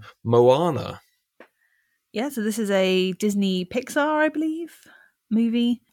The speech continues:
Speaker 2: about a child named Moana who <laughs>
Speaker 1: Now, when you say things like that, it makes it sound like you don't know what the film's about.
Speaker 2: She has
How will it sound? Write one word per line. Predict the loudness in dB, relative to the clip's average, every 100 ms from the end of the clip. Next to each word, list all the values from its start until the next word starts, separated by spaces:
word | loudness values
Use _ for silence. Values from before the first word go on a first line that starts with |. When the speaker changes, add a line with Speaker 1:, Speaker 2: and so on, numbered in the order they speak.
| -8
Speaker 2:
about | -4 -2 -2
a | -6
child | -4 0 0 0 -2
named | -2 0
Moana | 2 2 0 0 -4 -8 -8 -2 -2 0
who | 0 0 0 -2 -2 -2 0 0 0
<laughs> | 0 -2 -8 -6 -6
Speaker 1:
Now, | 0 4
when | 4
you | 2
say | 2 2 2
things | 2 2 2
like | 0 0
that, | 0 -2 -2
it | -8
makes | -4 -2 -2 -4
it | -10
sound | -6 -6 -6
like | -6
you | -8
don't | -2 0 0
know | -2
what | -6 -8
the |
film's | -2 0 0 -2
about. | -6 -8 -12 _ _ _ _ _ _ _ _ -14
Speaker 2:
She | -8 -2 0 0
has | 0 0 -2 -8